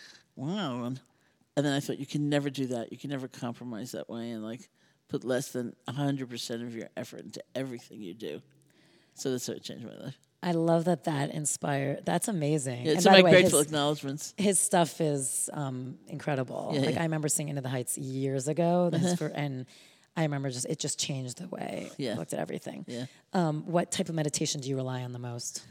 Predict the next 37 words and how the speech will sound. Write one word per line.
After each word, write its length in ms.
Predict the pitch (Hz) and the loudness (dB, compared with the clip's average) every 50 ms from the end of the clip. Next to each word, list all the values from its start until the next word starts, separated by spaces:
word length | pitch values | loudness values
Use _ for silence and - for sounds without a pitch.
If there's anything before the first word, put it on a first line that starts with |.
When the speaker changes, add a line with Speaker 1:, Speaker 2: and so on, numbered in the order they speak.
| - - - - _ _ | -20 -20 -20 -20 _ _
Speaker 1:
Probably 240 | - 190 160 143 135 | 0 2 4 4 4
loving 240 | 135 135 131 135 131 | 4 2 0 -2 -4
kindness. 440 | - - 123 135 139 147 - - - _ _ _ _ _ _ _ _ _ - | -4 -6 -4 -4 -4 -6 -8 -12 -16 _ _ _ _ _ _ _ _ _ -16
Speaker 2:
That 100 | - - | -14 -12
makes 180 | - - - | -10 -8 -8
sense. 420 | - - 226 226 214 - - - - _ - - _ _ _ - | -4 -4 -4 -4 -4 -6 -8 -10 -10 _ -18 -20 _ _ _ -6
So 140 | - - 233 | -2 -2 0
talk 280 | - - - 226 233 | 0 0 0 0 0
to 80 | - 269 | 0 0
me 60 | 277 | 0
about 160 | 247 208 202 | 2 2 2
your 100 | - 180 | 2 2
daily 240 | 160 160 151 139 131 | 4 4 4 2 2
practice. 720 | - - - - - - - - - - - - - - - - - - - - _ _ - | -2 -4 -8 -8 -8 -10 -8 -4 -4 -4 -2 -4 -6 -8 -10 -14 -18 -18 -18 -18 _ _ -8
What 100 | - 170 | -4 -4
does 120 | 165 143 | -4 -4
it 80 | 151 - | -4 -6
look 200 | - - - - | -8 -10 -10 -8
like? 260 | - - - - - - - _ _ _ _ - | -10 -10 -10 -12 -18 -20 -20 _ _ _ _ 0
Speaker 1:
Uh, 280 | 165 160 156 147 139 - - | 2 4 4 4 2 2 2
I 60 | 160 156 | 2 2
sit 360 | - - - 175 180 165 - - | 2 2 2 2 2 2 2 0
every 240 | - 156 151 156 151 | 0 2 2 0 -2
day. 600 | 139 - 151 139 135 135 135 139 139 135 101 - _ - | 0 2 2 4 4 4 4 2 2 0 -2 -4 _ -4
Um, 520 | 139 143 143 139 139 135 139 135 131 123 - - - - _ _ - | -2 -2 0 0 -2 -2 -2 -4 -4 -6 -10 -16 -20 -20 _ _ -16
Speaker 2:
Same 240 | - - - 156 139 | -10 -6 -6 -4 -4
time? 360 | - 165 160 151 208 226 - _ _ _ _ _ _ _ _ _ _ _ - - | -4 -4 -4 -4 -4 -6 -10 _ _ _ _ _ _ _ _ _ _ _ -2 0
Speaker 1:
it 100 | 208 202 | 0 0
depends. 460 | - 214 - - - - 196 175 - 139 | 0 -4 -6 -6 -4 -2 -2 0 2 2
I 20 | |
mean, 120 | 139 139 | 2 2
I 40 | 123 | 0
travel 320 | - - - 147 147 135 143 | 0 2 2 2 4 2 0
so 180 | - - 147 139 | -2 -2 -2 -2
much 380 | 139 135 131 131 135 - - 170 | 0 0 -2 -2 -2 -2 -2 -2
and 120 | 139 127 | 0 -2
Speaker 2:
Right. 80 | 123 | -2